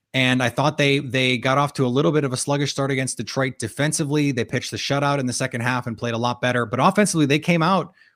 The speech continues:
ready to play. I don't think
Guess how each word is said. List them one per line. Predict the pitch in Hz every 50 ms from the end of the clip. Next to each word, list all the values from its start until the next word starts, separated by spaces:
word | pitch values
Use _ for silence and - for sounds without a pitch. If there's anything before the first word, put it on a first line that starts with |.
| _
ready | - 143 165 175
to | 156 151
play. | - - 143 135 117 107 - _ _ _ _ _ _ _ _ _ _ _ _ _ _ _ _ _ _ _ _ _
I | 131 143 170
don't | 185 196 175 -
think | - 143 160 185 - - -